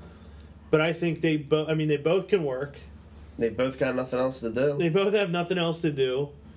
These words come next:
Speaker 1: and they're, they're a classic, like, we'll put these two, like, monsters together, and they're gonna be a formidable tag team. I think they could get over. Um, uh, so I'm, I'm gonna say that, yeah, I do think that they will.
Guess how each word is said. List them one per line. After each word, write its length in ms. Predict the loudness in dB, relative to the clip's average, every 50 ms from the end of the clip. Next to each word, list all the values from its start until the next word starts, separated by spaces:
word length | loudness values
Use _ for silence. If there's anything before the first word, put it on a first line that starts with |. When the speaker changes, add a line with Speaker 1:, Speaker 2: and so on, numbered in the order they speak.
| -20 -20 -20 -20 -20 -20 -8 0 2
Speaker 1:
and 220 | 2 2 4 2 2
they're, 200 | 2 2 2 0
they're 320 | 0 0 0 2 2 0 -2 -6 -6 0 0
a 80 | 0
classic, 640 | 0 2 2 2 2 2 0 0 0 -2 -2 0 0
like, 260 | 0 0 0 0 0
we'll 80 | -2 -2
put 220 | 0 0 -2 0
these 200 | 0 0 -2 -2
two, 300 | -2 0 2 2 2 2
like, 260 | 2 0 0 -2 -2 -4
monsters 560 | -4 -2 0 0 -2 0 0 0 0 -2 -2
together, 500 | -4 0 2 2 2 4 2 0 0 -2 -4
and 280 | -4 -2 -2 -2 -2 -2
they're 80 | -2 0
gonna 140 | 0 -2
be 140 | -2 -2 -4
a 40 | -4
formidable 800 | 0 0 0 0 0 0 -2 -2 -2 -2 -2 -2 -4 -4 -6 -10 -18 -20 -20 -20 -20 -20 -20 -20 -20 -10 -2
tag 320 | 0 2 2 2 0 -2 -2
team. 280 | -2 -4 -2 -2 -2 0
I 140 | 2 2
think 220 | 2 2 0 0 2
they 140 | 0 0 0
could 640 | -2 -6 0 2 2 2 2 0 -2 -2 -6 -10 -12 -20 -20 -20 -20 -20 -20 -20 -20 -20 -20 -14 -10 -4
get 180 | 2 2 2 2
over. 460 | 2 0 -2 -2 -4 -8 -10 -10 -12 -14 -18 -20 -20 -20 -20 -20 -14 -6 -2
Um, 680 | -2 0 0 0 -2 -2 -4 -4 -4 -6 -8 -10 -10 -12 -16 -20 -20 -20 -20 -20 -20 -20 -20 -20 -20 -20 -20 -20 -20 -18 -8 -2
uh, 80 | -2 0
so 220 | 0 2 0 0
I'm, 220 | 2 0 0 2 2
I'm 120 | 0 2
gonna 180 | 2 2 0 0
say 200 | 2 0 0 2
that, 120 | 0 0 -2
yeah, 200 | -2 -4 -2 -2
I 120 | -2 -2
do 180 | -2 -2 -4 -4
think 260 | -4 -4 -6 -6 -4
that 120 | -8 -6
they 120 | -4 -4 -6
will. 300 | -6 -6 -8 -10 -12